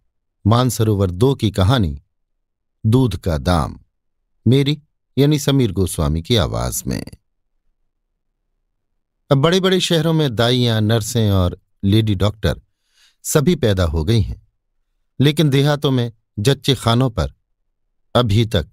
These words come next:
भंगिनों का ही प्रभुत्व है और निकट भविष्य में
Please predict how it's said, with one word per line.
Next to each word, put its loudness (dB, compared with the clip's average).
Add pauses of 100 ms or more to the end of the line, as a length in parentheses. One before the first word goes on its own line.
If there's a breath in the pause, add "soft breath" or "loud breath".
(140)
भंगिनों 0
का -2
ही -4
प्रभुत्व -2
है 0
और 0 (400 loud breath)
निकट 0
भविष्य 0
में -2